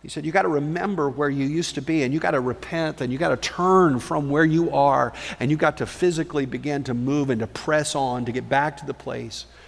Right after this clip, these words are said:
that you were before." I know in my own repentance,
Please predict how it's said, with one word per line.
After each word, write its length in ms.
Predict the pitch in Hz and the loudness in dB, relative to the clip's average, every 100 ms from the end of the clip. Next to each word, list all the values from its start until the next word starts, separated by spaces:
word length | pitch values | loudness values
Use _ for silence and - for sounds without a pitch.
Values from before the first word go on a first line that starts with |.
| - - - | -20 -20 -14
that 120 | - 117 | -8 -4
you 140 | 113 | -4
were 180 | 117 120 | -4 -6
before." 560 | 104 95 123 117 110 - - - - - - - - - - - - - - - - - - - - - - - | -8 -12 -12 -12 -12 -16 -20 -20 -20 -20 -20 -20 -20 -20 -20 -20 -20 -20 -20 -20 -20 -20 -20 -20 -20 -20 -10 -2
I 100 | 131 | 2
know 240 | 147 143 | 4 4
in 100 | 127 | 4
my 220 | 127 139 | 4 2
own 240 | 139 139 135 | 2 0 2
repentance, 920 | 120 - 165 160 147 139 - - | 0 -2 -4 -4 -4 -8 -6 -8